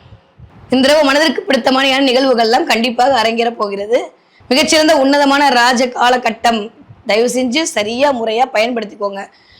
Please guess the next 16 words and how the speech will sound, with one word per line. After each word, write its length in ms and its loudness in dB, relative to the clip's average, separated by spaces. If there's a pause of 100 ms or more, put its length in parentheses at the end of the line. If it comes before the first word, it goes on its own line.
(220)
அஸ்ட்ராலஜரையோ 880 2
இல்ல 260 0
அஸ்ட்ராலஜி 540 0
பாக்குறவங்களையோ 640 0
கமெண்ட்ல 380 -4
சொல்லி 260 -6
பிரயோஜனம் 420 -2
இல்லை. 180 -4
இந்த 180 -4
நேரத்துல 460 0
ஒரு 140 2
முயற்சியை 440 -2
மேற்கொண்டீர்களானால் 760 -4
வாழ்க்கையில் 440 -4
ஜெயித்து 300 -8
விடுவீர்கள். 500 -8